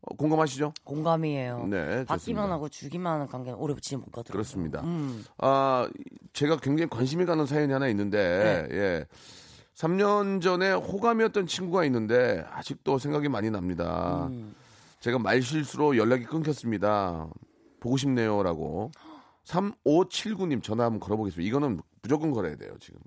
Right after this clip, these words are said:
Speaker 1: 예,
Speaker 2: 아,
Speaker 1: 이거는
Speaker 2: 궁금하다.
Speaker 1: 나 개인적으로라도 걸라고, 진짜.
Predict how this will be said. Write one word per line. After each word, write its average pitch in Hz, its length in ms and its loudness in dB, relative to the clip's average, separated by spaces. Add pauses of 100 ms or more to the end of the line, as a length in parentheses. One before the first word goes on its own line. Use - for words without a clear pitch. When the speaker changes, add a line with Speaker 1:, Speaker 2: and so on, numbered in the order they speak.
Speaker 1:
예, 85 100 -4
Speaker 2:
아, 76 40 -4
Speaker 1:
이거는 104 480 -4
Speaker 2:
궁금하다. 135 560 -6
Speaker 1:
나 113 100 0
개인적으로라도 147 540 2
걸라고, 95 640 -2
진짜. 90 280 -10